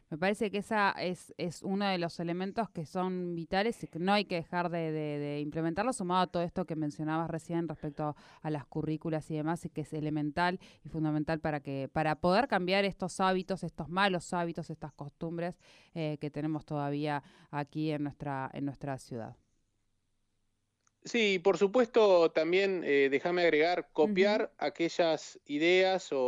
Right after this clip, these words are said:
Speaker 2: o acciones que, que mejoraron la problemática de la movilidad urbana en, en otros países, en otros
Speaker 1: Sí.
Speaker 2: lugares, en otras ciudades, ¿no? Digo, eso
Speaker 1: Sí.
Speaker 2: también es interesante, que podamos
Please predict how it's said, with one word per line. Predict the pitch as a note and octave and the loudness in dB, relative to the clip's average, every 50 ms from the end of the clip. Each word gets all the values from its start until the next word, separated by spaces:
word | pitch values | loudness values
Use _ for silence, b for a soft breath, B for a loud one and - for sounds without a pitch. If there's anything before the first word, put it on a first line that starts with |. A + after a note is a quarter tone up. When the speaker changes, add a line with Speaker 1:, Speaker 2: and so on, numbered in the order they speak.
| B2 B2 | 2 2
Speaker 2:
o | - - C3 C3 C3+ | 2 0 0 2 2
acciones | C#3 C3 - - E3+ F3 F#3 G3 F#3+ F3 | 2 0 -2 0 2 2 4 2 0 -2
que, | - - C#3+ C#3 C3 B2+ B2 B2 A#2+ - | -2 -2 0 2 2 2 2 0 -2 -2
que | - D3 | -2 -2
mejoraron | D3+ D3 - - E3 D#3+ F3 F#3 F#3 F#3+ F#3+ F#3+ G3 G3+ G#3+ - _ _ | -2 -2 0 2 4 4 4 4 4 4 4 2 2 0 -6 -12 _ _
la | A#2+ B2+ C3 C3 | -6 -4 -2 -2
problemática | C3+ C3+ C3+ C3 C3+ C#3 D#3 D#3+ D#3+ - D#3 - D#3 D3 C#3 | 0 -2 -2 0 -2 -2 0 -2 -2 -2 -2 0 2 4 6
de | C3+ C3 | 6 4
la | B2+ B2+ B2 A#2+ A#2+ A#2 A2+ - | 4 2 2 2 0 0 -2 -4
movilidad | B2+ B2+ B2+ B2+ C3+ C#3 D3 D3 | -4 -2 0 2 4 4 4 4
urbana | C#3 C#3 C#3+ D3 D3+ D#3+ E3+ D#3+ C#3+ | 6 4 4 2 2 0 0 0 -2
en, | B2+ B2 | -2 -4
en | - A#2+ B2 C3+ | -6 -4 -4 -4
otros | C3+ - - B2+ | -2 -2 -4 -4
países, | - C3 C3 D#3 F#3 F3+ - D#3+ C#3+ | 0 2 2 4 2 2 0 -2 -4
en | C#3 | -4
otros | C3+ C3 C3+ B2 B2+ | -4 -4 -4 -2 0
Speaker 1:
Sí. | B2+ | 2
Speaker 2:
lugares, | C#3+ E3 F3+ F3 E3 - - | 4 4 4 2 0 -2 -4
en | C#3+ | -6
otras | C#3 C3+ C3+ C3 - - | -6 -6 -6 -6 -6 -4
ciudades, | C3 C#3 D#3+ E3 D3 C3 A#2+ A#2 | -2 0 2 2 2 0 -2 -2
¿no? | C3 D3 D3+ C#3 | -4 -4 -4 -2
Digo, | C#3 C3+ C3 C#3 | -2 -2 0 0
eso | D3 E3 D#3 D3 | 0 0 0 -2
Speaker 1:
Sí. | C#3 | -2
Speaker 2:
también | C3+ B2+ C3+ D#3+ E3 D#3+ | -4 -4 -4 -4 -4 -4
es | D3 - C#3+ | -6 -6 -8
interesante, | C3+ B2+ C3 C3+ - - F3+ F3+ F3+ E3+ E3 D3 | -8 -6 -6 -6 -4 -4 -4 -4 -4 -4 -6 -6
que | C#3+ C3 | -6 -2
podamos | - C3 C#3 C#3+ C#3+ C3+ C3 - - | 0 0 2 2 0 -2 -6 -8 -10